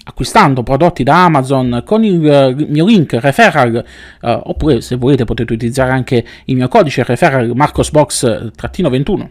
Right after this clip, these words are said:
lo trovate anche su, sulle pagine di Marcos Box indicato, eh, ogni qualvolta voi acquistate un prodotto su Amazon utilizzate il mio link referral o il mio codice referral, eh, una certa percentuale mi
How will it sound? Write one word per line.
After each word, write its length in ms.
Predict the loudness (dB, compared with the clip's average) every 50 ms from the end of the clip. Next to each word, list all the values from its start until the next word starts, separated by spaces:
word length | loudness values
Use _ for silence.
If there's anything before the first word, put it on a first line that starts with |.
| -12
lo 60 | -12
trovate 260 | -10 -8 -6 -6 -4 -4
anche 240 | -6 -6 -6 -10
su, 260 | -10 -8 -8 -8 -8 -8
sulle 180 | -8 -10 -4
pagine 240 | -4 -4 -4 -2 -6
di 40 | -6
Marcos 240 | -6 -2 -2 0 0
Box 280 | 0 -2 -2 -2 -4
indicato, 460 | -2 -2 0 0 0 0 0 -2 -6 -6 -6 -14 -20 -20 -20 -20 -20 -14 -4
eh, 340 | 0 0 2 2 0 0 2
ogni 180 | 2 2 2
qualvolta 400 | 2 2 2 2 2 2 0 0
voi 160 | 0 2 0 0
acquistate 340 | 0 -2 -8 -4 -2 -2
un 80 | -2 -2
prodotto 320 | -4 -2 -2 -2 -2 -2
su 80 | -4 -2
Amazon 320 | -2 -2 -2 -2 -4 -4
utilizzate 480 | -4 -4 -2 -2 -2 0 0 0 0 0
il 100 | -2 -4
mio 200 | -2 -2 0 2
link 260 | 2 2 2 2 -2 0
referral 420 | 0 -2 0 2 0 0 2 0 -2
o 60 | -2
il 60 | -2
mio 120 | -2 -2 0
codice 300 | 0 0 0 -2 -4 -2
referral, 500 | -2 -2 -2 -2 -4 -2 -4 -4 -4 -6 -10 -16 -20 -20 -20 -20 -20 -18 -8
eh, 300 | -6 -4 -4 -4 -4 -4
una 180 | -2 -2 0 0
certa 280 | 0 -2 -4 -4 -4
percentuale 540 | -6 -6 -6 -6 -6 -2 -2 0 0 -2 -4 -6 -12 -20 -20 -12 _
mi 120 | -2 0